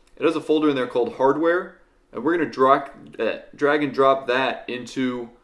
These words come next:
the Arduino folder in the documents folder on your computer. And on Mac, it's a s-, basically the same thing. I think it's the documents folder. This is Windows, obviously, but these instructions are almost the same.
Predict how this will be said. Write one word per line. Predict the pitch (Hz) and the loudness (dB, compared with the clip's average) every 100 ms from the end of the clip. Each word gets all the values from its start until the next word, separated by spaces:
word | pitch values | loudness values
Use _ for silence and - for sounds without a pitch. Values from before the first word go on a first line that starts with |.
| _ _ _ _ _ 110 | _ _ _ _ _ -8
the | 117 113 110 107 - | -2 0 0 -2 -2
Arduino | 110 139 185 180 | -2 0 2 2
folder | - 147 135 131 131 | 6 8 8 8 4
in | 107 117 | 0 -4
the | 110 | 0
documents | 113 113 117 101 - | 0 0 -4 -10 -10
folder | - 101 92 90 | -6 -4 -4 -8
on | 95 | -12
your | 82 | -16
computer. | 87 90 87 85 _ _ _ _ - _ _ _ _ _ _ _ - | -14 -12 -12 -14 _ _ _ _ -20 _ _ _ _ _ _ _ -6
And | 107 104 110 | -4 -4 -4
on | 127 135 | -2 0
Mac, | 139 135 | 0 -2
it's | 120 113 | -4 -8
a | |
s-, | - - | -12 -8
basically | - 113 113 104 | -2 -2 -2 -8
the | |
same | 101 98 | -8 -10
thing. | 95 92 | -10 -10
I | 92 | -10
think | 104 | -10
it's | 101 - | -10 -12
the | |
documents | 95 92 98 87 | -14 -12 -14 -16
folder. | - 92 95 | -12 -12 -8
This | 131 123 | -10 -8
is | |
Windows, | 110 110 98 | -6 -4 0
obviously, | 131 131 117 123 120 | 6 6 4 -4 -4
but | 113 98 - _ - | -2 -2 -4 _ -6
these | 127 | -6
instructions | 113 113 123 120 107 | -4 0 0 0 -4
are | 101 | -4
almost | 101 - | -4 -12
the | |
same. | - 92 92 | -14 -12 -14